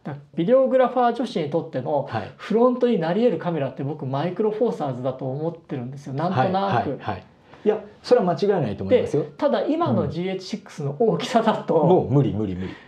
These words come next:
Speaker 1: や、それフルサイズでもいいよねみたいな話になっちゃうんで。
Speaker 2: で、もう一つ言うと、さっき言ったジーエイチシックスにあるいい機能をチョイスして、えー、いくつかをチョイスして小型化にしましただけでもダメだと思う。
Speaker 1: うん。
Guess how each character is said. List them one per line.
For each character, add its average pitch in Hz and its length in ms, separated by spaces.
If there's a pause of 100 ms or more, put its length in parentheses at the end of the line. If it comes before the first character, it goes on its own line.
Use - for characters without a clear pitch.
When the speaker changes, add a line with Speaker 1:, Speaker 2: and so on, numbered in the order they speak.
(120)
Speaker 1:
や、 202 220
そ 269 100
れ 262 80
フ - 160
ル 311 100
サ 208 140
イ 165 60
ズ 139 100
で 151 60
も 143 160
い 165 80
い 165 40
よ 135 120
ね 135 80
み 127 80
た 127 100
い 117 60
な - 100
話 151 280
に 139 60
な 202 100
っ - 80
ち - 100
ゃ 120 40
う 117 40
ん 123 100
で。 127 140
Speaker 2:
で、 - 20
も 208 120
う - 20
一 233 160
つ 175 120
言 98 140
う - 60
と、 214 380 (200)
さ - 140
っ 190 60
き - 20
言 147 100
っ - 20
た 113 80
ジ 123 180
ー - 20
エ 233 60
イ 226 40
チ - 80
シ - 80
ッ - 80
ク 240 80
ス 190 120
に 151 100
あ 170 80
る 123 260 (320)
い 220 160
い - 60
機 180 100
能 165 140
を 165 500 (420)
チ 240 120
ョ 240 80
イ 208 40
ス - 180
し - 120
て、 214 360 (360)
え 117 300
ー、 202 40
い 202 60
く 208 80
つ - 140
か 208 100
を 190 80
チ - 140
ョ 208 80
イ - 20
ス 165 160
し 156 100
て 226 200
小 147 160
型 190 200
化 185 100
に 185 100
し - 120
ま 185 120
し - 60
た 120 60
だ 135 220
け 208 80
で 170 80
も 107 80
ダ 101 100
メ 101 60
だ 92 100
と - 60
思 87 180 (460)
う。 - 20
Speaker 1:
う 135 40
ん。 127 380